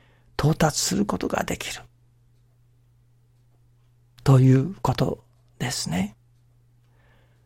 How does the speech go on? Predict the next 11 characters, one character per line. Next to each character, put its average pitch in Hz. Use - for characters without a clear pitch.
ま 143
ず 147
そ -
こ 156
に 151
ル 208
ー -
ト -
が -
あ 143
る。 -